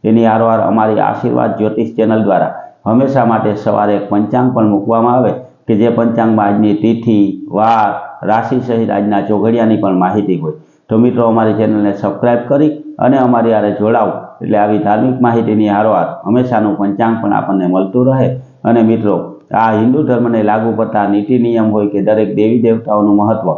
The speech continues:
તે અમારી ચેનલ દ્વારા આપ જાણી શકો. કોઈ પણ પ્રકારની પીડા હોય, કોઈ પણ પ્રકારની નડતર હોય તો કેવા ઉપાય કરવા તેની માહિતી પણ અમારી ચેનલ દ્વારા રજૂ કરવામાં આવેલી હોય.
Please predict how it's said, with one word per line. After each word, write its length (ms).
તે 140
અમારી 320
ચેનલ 300
દ્વારા 300
આપ 160
જાણી 300
શકો. 300
કોઈ 220
પણ 180
પ્રકારની 440
પીડા 420
હોય, 260
કોઈ 200
પણ 200
પ્રકારની 400
નડતર 400
હોય 180
તો 120
કેવા 260
ઉપાય 380
કરવા 280
તેની 280
માહિતી 380
પણ 140
અમારી 300
ચેનલ 320
દ્વારા 320
રજૂ 240
કરવામાં 460
આવેલી 280
હોય. 160